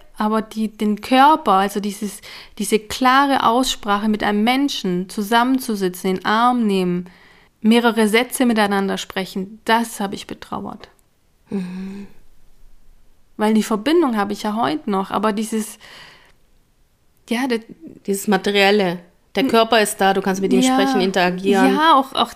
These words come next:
Speaker 1: dieses Lachen oder, ja.
Speaker 2: Ja, man hat ja Zeit miteinander verbracht, man hatte ja nicht nur schlechte Zeiten.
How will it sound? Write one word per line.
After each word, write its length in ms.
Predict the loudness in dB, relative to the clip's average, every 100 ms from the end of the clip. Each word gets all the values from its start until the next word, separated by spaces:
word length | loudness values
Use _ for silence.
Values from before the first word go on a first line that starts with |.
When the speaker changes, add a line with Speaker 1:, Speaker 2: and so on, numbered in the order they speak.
| _
Speaker 1:
dieses 340 | -6 -4 -2 2
Lachen 680 | 2 2 0 -2 0 0
oder, 720 | -2 -2 0 0 0 -2 -4 -10 _ _ _ _ -12
ja. 300 | -10 -10 -12 _ _ -4
Speaker 2:
Ja, 100 | 0
man 160 | 2
hat 160 | 2 2
ja 100 | 0
Zeit 240 | 0 -2 -2
miteinander 300 | 0 0 0
verbracht, 320 | -2 -4 -4
man 80 | -4
hatte 180 | -4 -4
ja 100 | -4
nicht 140 | -4 -4
nur 80 | -6
schlechte 340 | -6 -6 -8
Zeiten. 520 | -2 0 0 0 -10